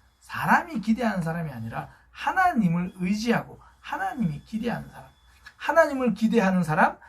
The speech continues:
그런 사람을 하나님이 기대하게 되는 거죠. 그 우리들의 모습 보면 때로는 다윗처럼 보일 때가 있어요. 이게 뭐 승리한다 이런 의미가 아니라 남들이 볼 때 아우, 저 사람이 뭘 하겠나,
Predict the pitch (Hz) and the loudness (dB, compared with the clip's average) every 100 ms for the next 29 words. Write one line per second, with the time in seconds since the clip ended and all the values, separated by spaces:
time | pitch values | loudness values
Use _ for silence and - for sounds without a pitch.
0 | - _ - 247 294 302 269 254 233 269 | -20 _ -2 2 4 4 4 2 -2 -2
1 | 285 196 165 220 - _ _ _ _ - | 0 0 0 -4 -6 _ _ _ _ -8
2 | 214 160 - 131 139 - 131 - _ _ | -4 -4 -6 -16 -20 -20 -20 -20 _ _
3 | 135 147 139 127 110 - _ - - - | -10 -10 -10 -14 -20 -20 _ -20 -18 -18
4 | - 262 247 226 180 294 - 277 254 - | -10 -2 0 2 2 2 0 2 0 0
5 | 262 262 240 151 151 262 285 254 - 165 | -2 2 2 0 -4 -8 -6 -6 -2 0
6 | 277 - - - 277 202 170 190 175 165 | -2 -4 -10 -4 -2 -2 -2 -4 -2 -2
7 | 160 156 135 139 143 139 233 262 277 233 | -2 -4 -6 -8 -12 -10 -8 -4 2 2
8 | 156 147 185 226 254 208 - 143 202 185 | 2 0 0 0 0 -2 -4 -2 0 -2
9 | - - _ - - 143 196 320 320 247 | -6 -20 _ -20 -10 0 2 2 0 0
10 | 226 185 151 139 131 - 170 233 240 196 | 0 -2 -4 -6 -10 -6 0 0 2 0
11 | 135 165 214 226 220 214 196 185 180 | -2 -4 0 0 2 2 0 -4 -8